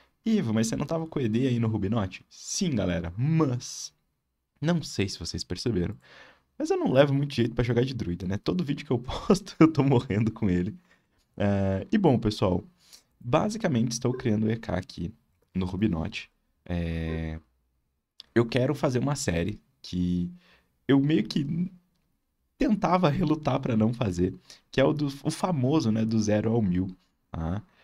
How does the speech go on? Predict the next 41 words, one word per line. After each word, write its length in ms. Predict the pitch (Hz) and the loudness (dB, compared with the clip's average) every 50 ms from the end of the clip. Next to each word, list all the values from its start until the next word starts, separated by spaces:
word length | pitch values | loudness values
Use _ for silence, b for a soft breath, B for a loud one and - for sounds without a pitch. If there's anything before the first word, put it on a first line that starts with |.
| b b - | b b -4
É, 680 | 92 92 92 90 90 92 92 92 90 90 87 - - - - _ _ _ _ _ _ _ | 0 2 2 2 2 2 2 2 0 0 -2 -4 -6 -12 -20 _ _ _ _ _ _ _
eu 120 | - 196 208 | 0 0 2
vou 120 | 165 175 | 2 0
tentar 280 | 170 175 165 - 143 135 | 0 0 -2 -2 -4 -2
fazer 260 | 139 147 131 120 117 | 0 -2 0 0 -2
aqui 160 | 117 117 - | -2 -2 -2
no 80 | 117 120 | -2 0
Rubinote, 640 | 120 131 131 135 120 92 90 95 - - - - _ _ | 0 0 2 2 2 2 2 0 -2 -4 -10 -12 _ _
né, 160 | - 90 90 | -4 0 0
no 80 | 101 107 | 0 0
servidor 420 | - - 113 110 101 104 110 110 - - | 0 -2 -4 -2 0 2 0 0 0 0
Elysian, 540 | 131 123 104 101 117 127 113 90 87 90 | 0 2 4 4 4 4 2 2 2 0
que 80 | 87 98 | 0 -2
é 20 | |
o 20 | 92 | -2
servidor 320 | - 117 110 107 101 104 113 | -2 -2 -2 0 0 0 0
não 140 | 123 127 | 0 0
P 120 | 131 131 143 | -2 -2 -2
V 120 | 170 175 | -4 -4
P. 260 | - - 117 127 135 131 B B B B - | -2 0 -2 -2 -2 -4 B B B B -4
"Ah, 360 | - 180 214 214 208 202 190 | -2 0 2 2 2 2 2
Evo, 280 | 185 190 190 180 165 | 0 0 0 0 -2
seu 120 | 156 - 151 | -4 -4 -6
char 240 | 147 - 151 156 151 | -4 -2 -2 -2 0
Lavinho?" 380 | 147 123 113 131 151 147 139 139 | -2 -2 -2 -4 -4 -6 -6 -8
Sim, 680 | 143 - - - - - 196 214 220 185 127 120 131 156 | -6 -6 -6 -4 -4 -2 0 2 2 2 2 2 2 0
Evo, 160 | 170 160 160 | 0 0 -2
char 240 | 156 - - 156 170 | -4 -2 -2 -2 0
Lavinho. 480 | 170 170 117 110 117 120 - 107 - B B B B B B B B _ | -2 -2 -4 -4 -4 -4 -4 -4 -6 B B B B B B B B _
Então, 400 | - 214 208 - 143 143 165 175 - - _ _ _ _ | 0 0 2 4 2 2 2 -2 -6 -12 _ _ _ _
vou 220 | - 139 147 160 | -10 -4 -2 -2
escolher 300 | 170 170 - - 143 139 | -2 0 0 -2 -2 0
a 40 | 127 | -2
vocação 300 | 123 123 - 127 - 131 131 - | -4 -6 -6 -8 -8 -8 -6 -2
Knight, 360 | - 117 113 113 - - - | -2 0 0 0 -2 -4 -4
que 100 | - - | -2 0
é 80 | 339 370 | 0 2
a 40 | 339 | 2
vocação 440 | 208 185 185 180 170 - 143 139 156 | 0 0 -2 -4 -2 -2 -2 -4 -2
que 100 | - 147 | 0 0
eu 140 | 123 110 | -2 -2